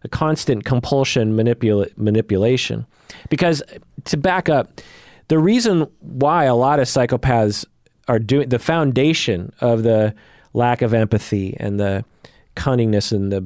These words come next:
lying and the manipulation and the, and the superficial charm, you know, we tend to look at these symptoms as, like, this is, this is the ground level of the conceptualization.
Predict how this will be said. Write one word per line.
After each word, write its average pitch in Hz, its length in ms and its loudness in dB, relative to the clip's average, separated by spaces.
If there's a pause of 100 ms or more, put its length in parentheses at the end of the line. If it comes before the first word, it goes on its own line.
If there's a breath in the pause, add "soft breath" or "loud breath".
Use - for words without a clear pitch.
lying 110 500 2
and 98 120 -2
the 98 60 -2
manipulation 107 840 0
and 98 120 0
the, 98 120 0 (320)
and 110 180 0
the 104 60 0
superficial 113 680 0
charm, 101 560 0 (320 loud breath)
you 120 80 0
know, 120 80 4
we 131 80 2
tend 160 180 2
to 143 60 4
look 135 240 2
at 123 100 -2
these 107 180 2
symptoms 113 440 0
as, 98 120 -2
like, 101 200 0
this 113 180 -2
is, 104 120 -6 (100)
this 120 220 -2
is 110 140 0
the 104 180 2
ground 107 440 0
level 101 440 0
of 95 140 -2
the 92 60 -2
conceptualization. 101 880 -2